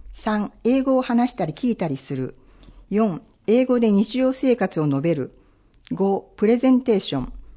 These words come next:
対象、市内在住、在勤または在学の中学生以上の方で、英会話に興味のある方。定員十五人。受講料千円、持ち物、筆記用具。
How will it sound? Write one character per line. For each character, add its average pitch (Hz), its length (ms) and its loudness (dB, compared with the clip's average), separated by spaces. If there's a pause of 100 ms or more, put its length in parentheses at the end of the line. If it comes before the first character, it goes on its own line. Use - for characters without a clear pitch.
(300)
対 247 180 -2
象、 233 420 -6
市 - 200 0
内 254 200 4
在 175 300 0
住、 160 320 -4 (140)
在 214 260 0
勤 233 240 0
ま 180 140 0
た 214 140 -2
は 160 180 -6 (120)
在 208 240 0
学 247 220 -2
の 220 100 2
中 254 220 -2
学 254 180 2
生 240 200 -2
以 226 40 0
上 202 160 -2
の 151 120 -2
方 156 240 -6
で、 135 200 -10 (460)
英 262 160 4
会 262 240 0
話 175 80 -2
に 147 140 -2
興 240 200 2
味 160 120 0
の 139 120 -2
あ 175 40 -2
る 175 80 -4
方。 - 360 -8 (600)
定 220 180 0
員 214 320 4 (100)
十 226 260 0
五 165 120 0
人。 147 280 -2 (680)
受 180 140 -2
講 277 240 4
料 151 180 0
千 214 320 2
円、 170 260 -2 (140)
持 170 120 0
ち 277 140 -4
物、 196 340 0
筆 - 140 -6
記 240 240 -4
用 247 180 2
具。 139 200 -8